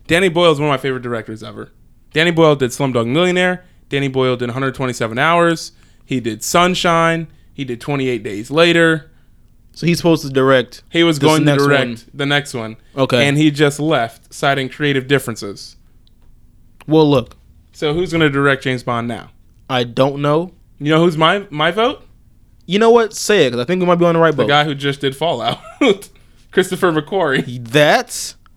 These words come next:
Speaker 2: or
Speaker 1: Go ahead.
Speaker 2: um, uh, John Wick guy.
Speaker 1: Oh, that was a, that was, like, third on my list.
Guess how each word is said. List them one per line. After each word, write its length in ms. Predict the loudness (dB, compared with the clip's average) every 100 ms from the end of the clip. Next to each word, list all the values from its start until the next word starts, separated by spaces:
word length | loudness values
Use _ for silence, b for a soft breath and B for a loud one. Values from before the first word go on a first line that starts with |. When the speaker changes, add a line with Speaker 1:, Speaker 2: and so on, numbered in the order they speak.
| _ _
Speaker 2:
or 720 | 6 8 8 6 4 2 0 -8 _ -8
Speaker 1:
Go 60 | -2
ahead. 160 | 0
Speaker 2:
um, 520 | 2 2 0 -2 -6 -10 _ -20 -20 _ b b b b b b _ -20 -4
uh, 1400 | 2 6 8 8 6 4 4 2 2 2 2 2 2 2
John 300 | 2 2 2
Wick 140 | 2 0
guy. 320 | -2 -6 -10 -20 _ _ _ -18 -12
Speaker 1:
Oh, 1200 | -2 2 4 4 2 0 0 0 -2 -2 -6 -8 -14 _
that 120 | 0
was 120 | 0 0
a, 80 |
that 120 | 0 -2
was, 120 | -2
like, 120 | -6
third 320 | -4 -2 -2
on 100 | -2
my 120 | -6 -10
list. 420 | -12 -14 -18